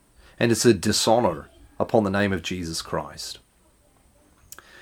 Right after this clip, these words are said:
You know, I think this text gives us a lot of freedom. A lot of freedom to not worry so much about what other believers do, whether we agree with them or not, and be far more concerned with whether we are being faithful to Christ,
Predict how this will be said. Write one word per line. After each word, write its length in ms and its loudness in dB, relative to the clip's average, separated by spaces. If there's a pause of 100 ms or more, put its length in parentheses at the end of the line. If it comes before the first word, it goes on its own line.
(120)
You 80 4
know, 140 8
I 100 8
think 300 0
this 220 2
text 520 0 (380)
gives 240 6
us 100 4
a 60 6
lot 180 8
of 80 0
freedom. 640 0 (600)
A 60 2
lot 200 12
of 100 8
freedom 560 0 (400)
to 120 2
not 280 6
worry 360 6
so 300 2
much 300 -6
about 240 2
what 160 0
other 180 4
believers 500 0
do, 280 -2
whether 240 -2
we 180 -4
agree 320 -6
with 180 -2
them 120 -2
or 120 -4
not, 340 -4 (1500)
and 100 0
be 120 2
far 360 8
more 160 4
concerned 600 -4
with 160 2
whether 260 6
we 460 0
are 180 2
being 320 -6
faithful 440 -6
to 60 -10
Christ, 600 -12